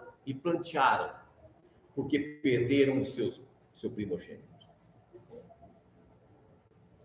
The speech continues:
Na casa de Israel, dos israelitas, não aconteceu isso. E eu gostaria de colocar,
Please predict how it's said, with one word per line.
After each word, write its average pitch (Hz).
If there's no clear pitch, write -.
Na 113
casa 143
de 117
Israel, 104
dos 95
israelitas, 98
não 98
aconteceu 82
isso. -
E 120
eu 147
gostaria 151
de -
colocar, -